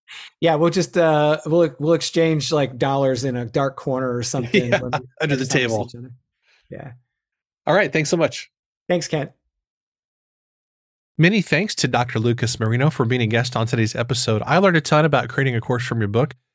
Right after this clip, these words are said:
Speaker 2: and I hope that you took notes because he shared a ton of wisdom about not just the processes of how to do this, but why you should do it and how you can monetize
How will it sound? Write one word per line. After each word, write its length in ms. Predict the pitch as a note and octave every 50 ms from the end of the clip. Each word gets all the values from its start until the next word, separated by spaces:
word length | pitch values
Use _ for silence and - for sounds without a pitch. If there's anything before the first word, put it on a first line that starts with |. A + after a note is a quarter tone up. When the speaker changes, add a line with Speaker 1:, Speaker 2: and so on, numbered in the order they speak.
| _ _ _ _ _ -
Speaker 2:
and 80 | - B2
I 40 |
hope 140 | C3+ G3 A3+
that 160 | - A#3 - -
you 60 | F3+
took 140 | - D#3+ B2
notes 260 | B2 C#3 C#3+ C#3+ -
because 360 | - C#3 B2 - A#2+ A#2 -
he 120 | - C#3+ C#3
shared 280 | - - - C3 A#2+
a 40 | G#2
ton 240 | - - - D3+ D3+
of 120 | D#3 C3+ A#2+
wisdom 400 | A#2 A2 - - A2+ A2 A2+ A#2+ _ _ _ _ _ _ _ -
about 360 | - A#2+ A#2+ A2+ A2 A2 A2+ _ _ _ _ _ _ -
not 160 | D#3 F3 A3+
just 140 | F#3+ G3 E3
the 60 | -
processes 880 | C#3+ - - - F#3+ A#3 A3+ - - - A2 G#2+ - - A2 A2 - -
of 120 | C3 A#2+
how 120 | - C#3 C3+
to 60 | D3
do 160 | E3 A3+ A#3
this, 160 | G3 E3 -
but 140 | - - F#3
why 200 | D#3 C3 D3 F3
you 140 | G#3+ A#3 A3+
should 240 | G3+ - A3 F#3+ C#3+
do 160 | C3+ F#3+ A3+
it 80 | G3+ C3+
and 100 | A#2+ A#2
how 100 | A2+ B2
you 180 | B2+ C#3 C#3+
can 160 | C3+ - C3 A#2
monetize 640 | A2 G#2+ A2+ A#2 A#2 A#2 - A2 G#2 G#2 G#2+ -